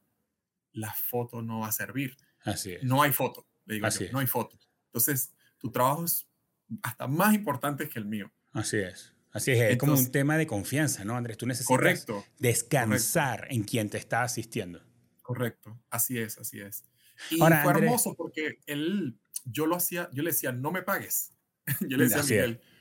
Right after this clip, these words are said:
Speaker 2: Ajá.
Speaker 1: "Tú no tienes, yo lo estoy haciendo porque quiero aprender". Y me decía, "No, no, todo trabajador es digno de su salario".
Speaker 2: Ajá.
Speaker 1: Y, y él me decía, "Toma,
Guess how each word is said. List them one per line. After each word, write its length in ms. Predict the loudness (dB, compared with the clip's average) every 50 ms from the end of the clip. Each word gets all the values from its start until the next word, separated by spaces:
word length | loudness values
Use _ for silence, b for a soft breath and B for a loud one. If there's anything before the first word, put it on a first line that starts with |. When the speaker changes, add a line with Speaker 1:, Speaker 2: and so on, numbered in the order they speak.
| b b b
Speaker 2:
Ajá. 280 | -2 0 0 0 -2 -4
Speaker 1:
"Tú 80 | -4 -4
no 120 | -4 -2
tienes, 240 | 0 -2 -2 -2 -2 -4
yo 100 | -4 -4
lo 60 | -4 -4
estoy 120 | -4 -6
haciendo 280 | -6 -6 -6 -8 -10 -12
porque 220 | -14 -18 -18 -18
quiero 220 | -14 -8 -4 -4 -4
aprender". 340 | -4 -6 -6 -4 -4 -4 -4
Y 40 | -4
me 40 | -6
decía, 160 | -6 -6 -4 -4
"No, 120 | -4 -4
no, 220 | -4 -6 -8 _ _ B B B B B B _ _
todo 240 | -2 0 0 0 0
trabajador 600 | 0 -2 -2 -2 -2 -2 -4 -4 -4 -6 -6 _ _ _ _ _ _ _ -6
es 160 | -4 -4 -2
digno 260 | -2 -4 -6 -6 -6
de 60 | -6
su 100 | -6 -6 -8
salario". 460 | -10 -12 -8 -8 -8 -8 -8 -8 -2
Speaker 2:
Ajá. 500 | 2 2 2 2 2 0 -2 -2 -6 -10 -14 _ _ -4
Speaker 1:
Y, 520 | -2 0 0 0 -2 -4 -6 -8 -10 -16 _ _ _ _ _ _ _ _ _ _ _ _ _ _
y 120 | -2 0 0
él 100 | 0 0
me 80 | -2 -4
decía, 260 | -4 -6 -6 -8 -8
"Toma, 380 | -6 -4 -4 -4 -6 -8 -10